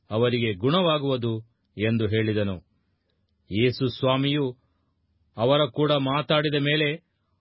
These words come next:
ಆಕಾಶಕ್ಕೆ ಒಯ್ಯಲ್ಪಟ್ಟು ದೇವರ ಬಲಗಡೆಯಲ್ಲಿ ಆಸನಾರೂಢನಾದನು.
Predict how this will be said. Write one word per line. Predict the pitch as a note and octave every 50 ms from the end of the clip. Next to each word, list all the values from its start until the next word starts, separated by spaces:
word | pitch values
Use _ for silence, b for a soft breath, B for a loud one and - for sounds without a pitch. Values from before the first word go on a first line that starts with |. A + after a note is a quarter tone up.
| _ _ _ G2+
ಆಕಾಶಕ್ಕೆ | A2 C3+ D3 C#3+ - D#3+ D#3+ D3 - E3+ D3+ - - D#3+
ಒಯ್ಯಲ್ಪಟ್ಟು | C#3+ C#3+ D3 D#3 D#3 D3 B2 D#3 D3 B2 - D#3+ D3+ D3+ E3 - _ _ _ _ _ _ _ - E2+ E2+
ದೇವರ | F2 C3+ D#3 F3 G3 F#3+ G3 F#3+ F#3+
ಬಲಗಡೆಯಲ್ಲಿ | E3 A#2+ B2+ C#3 E3+ F#3+ F3 F3+ E3+ E3 D#3+ D3+ D3 D3 D3 D3 - _ _ _ _
ಆಸನಾರೂಢನಾದನು. | - A#2 D3 F3 - G3+ G3+ G3+ G3 G3 F#3+ E3 D3+ C#3+ C#3 C3 B2 A#2 A#2 G#2 A2 G#2 G2 F#2 E2+